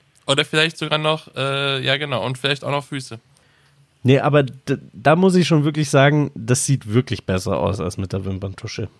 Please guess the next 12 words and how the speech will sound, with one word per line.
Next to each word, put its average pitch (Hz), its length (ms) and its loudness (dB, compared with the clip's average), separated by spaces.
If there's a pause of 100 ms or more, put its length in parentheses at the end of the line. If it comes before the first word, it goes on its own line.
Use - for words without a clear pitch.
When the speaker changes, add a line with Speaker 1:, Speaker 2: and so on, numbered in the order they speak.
(280)
Speaker 2:
Sorry 127 340 2
to 120 140 -6
say. 95 320 -6 (460)
Wäre 127 340 4
nice 113 340 2
to - 180 -6
have, 98 320 -2 (760)
ähm, 95 380 -6 (400)
Speaker 1:
<laughs> - 380 -20
Speaker 2:
das - 220 -2
zu 104 140 -4
machen. 90 280 -6